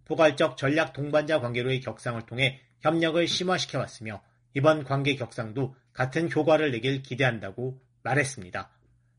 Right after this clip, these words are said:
또 한국과 아세안을 포함한 인도 태평양 지역의 동맹과 파트너 간의 파트너십 증진은 자유롭고 개방적이며 연결되고 번영하며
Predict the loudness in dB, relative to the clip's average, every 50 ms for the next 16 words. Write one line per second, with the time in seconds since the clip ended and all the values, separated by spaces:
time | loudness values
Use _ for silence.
0 | _ _ _ _ _ 0 2 4 4 4 2 -2 _ 0 0 2 2 2 4 6
1 | 8 8 8 6 2 0 0 -2 0 0 0 2 2 0 -2 -2 -2 -6 -4 -4
2 | -6 -6 -8 -10 -8 -6 -4 -2 -2 -2 -2 -2 -2 -2 0 0 -2 -2 -2 -2
3 | 0 0 2 2 2 2 2 2 0 0 -4 -6 -6 -4 -4 -4 -2 -2 -2 -2
4 | -4 -4 -4 -6 -6 -6 -4 -6 -6 -6 -6 -10 -10 -10 -8 -6 -4 -4 -2 -2
5 | -2 -4 -8 -12 _ _ _ -2 4 4 6 6 4 2 -2 -2 -2 -2 -2 0
6 | 0 0 2 2 0 0 -4 -6 -6 -8 -8 -8 -10 -10 _ _ _ _ -8 -4
7 | 0 2 2 2 2 2 2 2 2 0 0 0 0 2 2 2 2 2 0 -2
8 | -4 -10 -12 -14